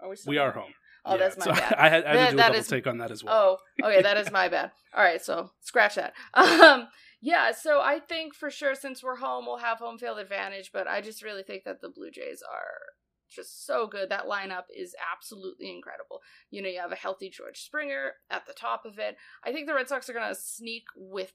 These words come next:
Speaker 1: one. I think they'll probably win the Eovaldi game. I think they'll lose Pivetta, and I think it'll come down, but it'll be close between Houck and Gausman. They could potentially get two if Houck pitches well, but I think for sure they're gonna lose the middle game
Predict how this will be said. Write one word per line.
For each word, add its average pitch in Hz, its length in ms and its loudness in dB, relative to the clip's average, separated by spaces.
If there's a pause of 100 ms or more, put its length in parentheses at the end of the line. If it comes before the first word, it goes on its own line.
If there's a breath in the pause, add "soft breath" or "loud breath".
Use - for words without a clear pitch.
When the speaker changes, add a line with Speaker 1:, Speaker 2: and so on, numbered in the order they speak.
Speaker 1:
one. 247 460 -4
I 220 120 -8
think 240 260 -12
they'll 220 160 -8
probably 202 580 -8
win 190 360 -14
the 180 160 -14
Eovaldi 214 440 -8
game. 214 280 -8 (280 loud breath)
I 202 80 -10
think 190 300 -12
they'll 185 240 -6
lose 196 240 -16
Pivetta, 202 640 -6
and 196 160 -10
I 190 140 -8
think 220 180 -12
it'll 208 180 -10
come 202 280 -12
down, 180 500 -8
but 185 100 -12 (180)
it'll 208 180 -8
be 185 100 -12
close 233 420 -8
between 202 500 -18 (320 soft breath)
Houck 196 280 -2
and 190 120 -10
Gausman. 185 400 -8
They 240 120 -2
could 311 320 -8
potentially 285 420 -6
get 269 200 -6
two 277 480 -10 (240 loud breath)
if 220 340 -10
Houck 233 340 -4
pitches 247 360 -12
well, 247 360 -2 (280 loud breath)
but 196 280 0
I - 140 -4
think 214 220 -8
for 208 100 -16
sure 196 280 -2
they're 190 140 -2
gonna 180 340 -6
lose 175 300 -12
the 185 80 -8
middle 165 260 -8
game 160 440 -16